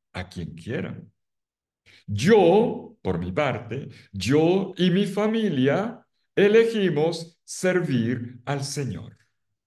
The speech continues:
Yo y mi casa serviremos al Señor". Y el pueblo decide dar el paso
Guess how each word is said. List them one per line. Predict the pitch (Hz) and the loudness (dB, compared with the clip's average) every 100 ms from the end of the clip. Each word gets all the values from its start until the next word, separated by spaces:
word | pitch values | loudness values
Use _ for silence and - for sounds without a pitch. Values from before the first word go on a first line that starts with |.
| _ _ _ _ _ _ | _ _ _ _ _ _
Yo | 82 92 127 | -8 -4 -2
y | 156 | -2
mi | 160 170 | -4 -4
casa | 151 104 - 101 - - | -6 -6 -8 -10 -10 -14
serviremos | - 151 151 156 113 92 98 95 | -6 -2 -2 0 0 0 -2 -6
al | 110 | -6
Señor". | 110 151 156 - - _ _ _ _ _ _ _ _ _ _ _ _ _ | -6 -8 -8 -10 -12 _ _ _ _ _ _ _ _ _ _ _ _ _
Y | 160 | 2
el | 170 | 2
pueblo | 165 254 277 269 285 294 285 _ _ _ _ | 0 0 0 -2 -4 -8 -16 _ _ _ _
decide | - 123 143 139 - 240 208 131 | -10 -2 0 0 -4 -4 0 0
dar | 113 107 | 0 -2
el | 107 107 | -4 -4
paso | 117 104 - 165 165 | -6 -6 -8 -10 -10